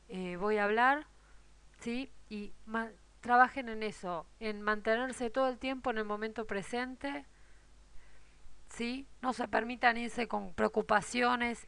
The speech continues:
<clears throat> ni con nada a otro momento, salvo que vayan a un momento que se sienten para tomar una decisión o,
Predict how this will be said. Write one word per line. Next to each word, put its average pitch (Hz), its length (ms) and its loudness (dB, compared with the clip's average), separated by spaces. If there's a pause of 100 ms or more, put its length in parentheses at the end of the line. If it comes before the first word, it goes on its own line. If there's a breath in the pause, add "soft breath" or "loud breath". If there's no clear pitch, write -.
(100)
<clears throat> 254 400 0
ni 220 180 -6
con 220 220 -4
nada 247 200 4
a 233 60 8
otro 233 240 -2
momento, 262 500 -2
salvo 262 320 4
que 233 100 -2
vayan 233 340 2
a 233 40 -8
un 233 120 -8
momento 240 480 -4
que 190 100 -6
se 208 160 -10
sienten 294 800 -4
para 196 200 -2
tomar 214 260 -2
una 208 160 -4
decisión 202 580 -8
o, 175 320 -4